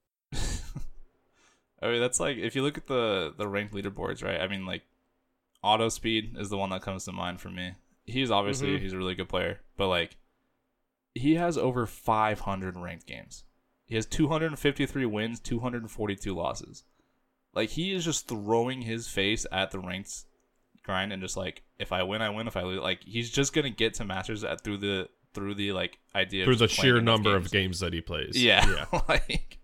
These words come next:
Speaker 1: that, that to me is where I hate doing that.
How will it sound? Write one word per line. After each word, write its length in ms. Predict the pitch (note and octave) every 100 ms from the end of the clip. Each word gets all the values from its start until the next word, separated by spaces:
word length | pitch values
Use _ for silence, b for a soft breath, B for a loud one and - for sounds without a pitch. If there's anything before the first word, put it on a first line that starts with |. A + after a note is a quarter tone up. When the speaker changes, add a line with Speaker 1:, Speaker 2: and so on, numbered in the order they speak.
| _ _ - B B B B B - - -
Speaker 1:
that, 520 | A#2 C3+ G#2 - -
that 220 | B2 D#3+
to 120 | -
me 220 | A2+ A2+ G#2+
is 140 | G2+
where 200 | F2+ F2
I 200 | F2 F2+
hate 280 | - - -
doing 220 | - -
that. 220 | - -